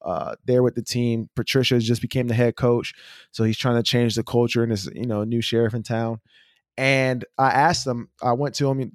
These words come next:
I think the draft was on, the draft was on Thursday night 'cause Brad went first round. I said, "Hey, um, do you mind if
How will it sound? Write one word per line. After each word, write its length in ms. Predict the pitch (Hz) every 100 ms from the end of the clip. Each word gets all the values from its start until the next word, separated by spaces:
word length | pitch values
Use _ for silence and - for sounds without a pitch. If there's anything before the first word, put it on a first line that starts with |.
| -
I 40 |
think 160 | 127 123
the 40 |
draft 280 | 117 120 120
was 100 | 113
on, 120 | - 76
the 80 |
draft 240 | 123 127 117
was 100 | 117
on 80 | 107
Thursday 300 | 120 117 117
night 160 | 113
'cause 100 | 107
Brad 220 | 104 113
went 160 | 104 101
first 220 | 113 107
round. 280 | 123 127 117
I 60 | 110
said, 180 | 120
"Hey, 360 | 113 127 127 117 _ - _ -
um, 520 | 113 113 110 107 107 _ _ _
do 100 | 123
you 120 | 131 127
mind 280 | 123 123
if 280 | 120 107 -